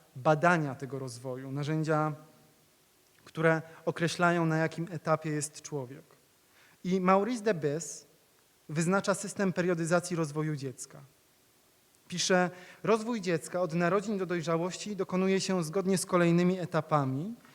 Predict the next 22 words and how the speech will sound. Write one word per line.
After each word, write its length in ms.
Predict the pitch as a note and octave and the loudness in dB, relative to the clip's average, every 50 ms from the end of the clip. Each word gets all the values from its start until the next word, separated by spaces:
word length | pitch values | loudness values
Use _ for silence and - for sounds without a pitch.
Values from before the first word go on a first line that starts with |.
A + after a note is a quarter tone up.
| - - _ _ | -20 -20 _ _
które 240 | _ - - F#3+ F#3 | _ -2 2 2 2
pozostają 580 | F#3+ F#3+ E3+ F#3 E3+ - G3 F#3+ F#3+ F#3+ F#3 E3 | 2 0 -6 -6 -8 -4 -4 -4 -4 -4 -6 -6
w 80 | - | -8
ścisłym 640 | - - - - A3+ G#3+ - - A3 A3 G#3+ G#3 F#3 | -10 -10 -10 -10 -10 -10 -10 -6 -2 -2 0 0 0
ze 100 | F#3 E3+ | 0 0
sobą 300 | - F#3 E3 F3+ E3+ D3+ | -2 0 0 0 0 0
powiązaniu 640 | F3 D#3 D#3+ D#3+ D#3+ D3+ C3+ C#3 B2 A#2 A#2+ A#2+ B2+ C3 - _ _ _ _ _ _ _ _ - | -2 -2 -2 0 0 0 -2 -2 -4 -4 -8 -10 -10 -14 -18 _ _ _ _ _ _ _ _ -6
i 60 | - D#3+ | 2 4
dają 220 | F#3 G3 G3 F#3 | 6 6 6 6
się 220 | - F#3+ F#3+ F3 | 4 4 2 2
po-, 220 | - G3 F3+ F#3 F#3+ | 4 4 4 4 4
porównać 600 | - - - F3+ F3 F#3+ G3+ G3 G3+ F#3 D#3 D#3 | 0 -2 4 4 4 4 6 4 4 2 2 2
do 160 | D#3+ F3+ F3 | 0 0 2
odrębnych 540 | F3+ E3+ D3+ E3 F#3 G3+ G3 G3 G3 F#3 D3+ | 2 2 2 2 0 0 2 0 -2 -2 0
rozdziałów 500 | F3+ E3+ D3+ D3 E3+ E3+ E3+ E3+ D#3+ - | -2 -4 0 2 2 4 4 4 0 -2
tej 200 | - F#3 G3 F3+ | -2 0 0 0
samej 320 | - F#3+ F3 E3+ E3+ F3 | 2 0 2 2 2 -2
opowieści". 720 | D#3+ - - D3 C3 C3+ B2+ A#2+ - - - - - D#3+ D#3+ - _ _ _ _ _ _ _ _ _ _ _ _ _ _ _ _ _ _ _ _ _ _ _ _ _ _ _ - | -4 -4 -4 -4 -4 -4 -8 -10 -10 -14 -18 -18 -18 -20 -20 -20 _ _ _ _ _ _ _ _ _ _ _ _ _ _ _ _ _ _ _ _ _ _ _ _ _ _ _ -2
Wyznacza, 580 | D3 F3 F3+ D#3+ F#3+ F#3+ F3 E3 - E3+ E3+ F3+ | 0 2 2 4 6 4 4 4 2 0 0 4
nazywa 500 | F#3 F3+ F3 D#3+ F#3 F3+ D#3+ D#3+ E3 F3 | 4 4 4 6 4 4 4 4 4 4
oraz 220 | F3+ E3+ E3 E3+ | 4 2 2 0
charakteryzuje 760 | - F3 E3+ E3+ E3+ - - E3 E3 D3 F3 G3 G3 G3 G3+ | 2 2 2 2 2 0 -2 -2 0 0 0 -2 -2 -2 -2